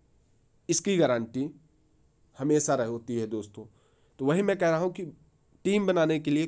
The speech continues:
कोई ना कोई लॉजिक स्टैट्स होने चाहिए, और लॉजिक पे मैं टीम बनाता हूँ दोस्तों,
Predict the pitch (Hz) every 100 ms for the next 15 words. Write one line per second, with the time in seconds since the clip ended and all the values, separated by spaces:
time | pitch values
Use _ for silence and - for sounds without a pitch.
0 | 160 156 175 180 156 147 143 131 135 139
1 | - 131 - 120 135 143 - - - 135
2 | 135 120 113 - 156 160 165 170 196 196
3 | 170 151 147 135 123 120 113 113 110 110
4 | 101